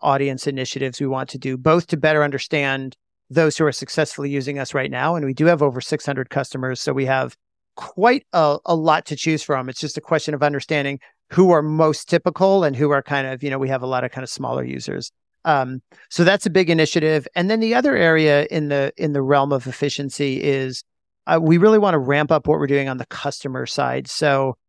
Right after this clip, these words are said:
um, we still are fairly high touch from a service standpoint, just like you were talking about earlier, um, in, in another instance, but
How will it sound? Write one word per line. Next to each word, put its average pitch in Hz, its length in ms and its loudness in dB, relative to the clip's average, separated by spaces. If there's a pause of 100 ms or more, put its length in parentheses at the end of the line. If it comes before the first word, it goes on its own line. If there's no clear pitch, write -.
(260)
um, 135 420 0 (340)
we 170 420 0
still 175 720 4
are 147 280 2
fairly 156 580 2
high 139 300 -2
touch - 500 -6
from 139 160 -2
a 127 80 -8
service 135 400 -4
standpoint, 131 560 -4
just - 160 -10
like 131 140 -6
you 127 80 -4
were 127 80 -4
talking 131 240 -4
about 127 160 -4
earlier, 131 440 -2 (400)
um, 127 560 0 (380)
in, 147 120 -2
in 151 180 0
another 170 280 2
instance, 139 380 -6
but 143 220 0